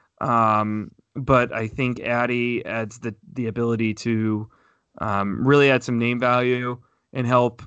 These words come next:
If you're gonna start building a, a hardcore or a women's side, um, I know she's not necessarily homegrown to the I W A guys, uh, but, um, I think she could, I think she adds, uh, a lot to that, to that stable, and could,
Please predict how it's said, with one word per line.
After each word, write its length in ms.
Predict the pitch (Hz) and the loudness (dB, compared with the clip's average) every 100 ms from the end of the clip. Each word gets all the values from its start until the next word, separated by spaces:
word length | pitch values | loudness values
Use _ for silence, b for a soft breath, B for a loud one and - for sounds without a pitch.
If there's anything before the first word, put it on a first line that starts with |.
| _ - | _ -18
If 100 | 139 | -12
you're 80 | 139 | -6
gonna 140 | 160 | -4
start 240 | 147 160 123 | 0 0 2
building 320 | 135 139 131 | 0 0 -2
a, 380 | 117 104 101 - - | -4 -6 -8 -10 -12
a 100 | 113 | -4
hardcore 280 | 135 131 143 | -4 -4 -4
or 260 | 131 117 | -2 -2
a 60 | 110 | -2
women's 340 | 117 123 117 | -4 -6 -8
side, 400 | 117 120 117 113 110 _ _ _ - | -4 -2 -2 -4 -10 _ _ _ -12
um, 560 | 110 104 101 98 107 - _ _ _ - | -8 -6 -8 -10 -16 -20 _ _ _ -6
I 60 | 147 | 0
know 140 | 143 | 0
she's 160 | 135 139 | -2 -2
not 160 | 143 | -2
necessarily 400 | 131 127 151 127 | -2 -2 0 0
homegrown 640 | 117 127 113 117 147 185 180 _ _ _ - | 0 -2 -2 0 0 -2 -8 _ _ _ -12
to 80 | |
the 140 | 156 151 | -4 0
I 120 | 151 | 2
W 220 | 156 151 139 | 0 -2 -2
A 200 | 156 160 | 0 2
guys, 440 | 160 160 165 - _ _ | 2 2 -2 -10 _ _
uh, 540 | - 131 127 123 120 117 | -2 2 2 2 0 -2
but, 380 | - 117 113 127 | -4 -6 -6 -4
um, 460 | 110 107 104 101 123 _ _ _ _ - | -2 -2 -4 -8 -16 _ _ _ _ -14
I 80 | |
think 180 | 117 131 | -10 -8
she 140 | - 127 | -8 -6
could, 220 | 113 98 _ - _ _ - | -6 -8 _ -20 _ _ -20
I 40 | |
think 180 | 101 127 | -14 -12
she 160 | - 113 | -10 -6
adds, 380 | 110 107 101 - _ _ _ _ _ _ _ _ - | -4 -6 -8 -16 _ _ _ _ _ _ _ _ -14
uh, 140 | - - | -8 0
a 100 | 110 | 2
lot 340 | 110 101 - | 2 0 -4
to 120 | - | -2
that, 320 | 110 104 95 _ | 0 -2 -4 _
to 80 | 131 | -4
that 140 | 107 | -4
stable, 420 | - 117 104 104 | -4 -6 -4 -6
and 220 | 101 104 - | -8 -10 -10
could, 240 | 120 107 | -12 -12